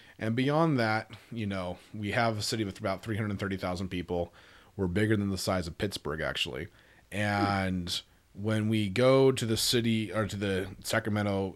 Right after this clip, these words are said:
Speaker 1: uh, people, assembly members and st-, and state senators, you don't wanna just focus on the city of Riverside.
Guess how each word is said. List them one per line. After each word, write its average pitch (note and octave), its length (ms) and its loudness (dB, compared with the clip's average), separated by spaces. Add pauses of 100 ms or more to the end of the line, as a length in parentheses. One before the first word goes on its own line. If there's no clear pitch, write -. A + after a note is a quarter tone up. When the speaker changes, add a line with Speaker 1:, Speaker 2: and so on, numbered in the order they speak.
Speaker 1:
uh, F#2 180 -4
people, F#2+ 440 -2
assembly F#2+ 380 0
members F#2 320 -2
and F2+ 100 -4
st-, - 160 -8
and E2+ 200 -6
state - 220 -4
senators, F2+ 560 -2 (920)
you G#2+ 160 -4
don't C3+ 260 2
wanna C3 200 2
just A2 240 -2
focus G#2 320 -4
on G2 80 -4
the F2+ 80 -4
city F#2+ 240 -4
of E2+ 80 -6
Riverside. D#2 460 -8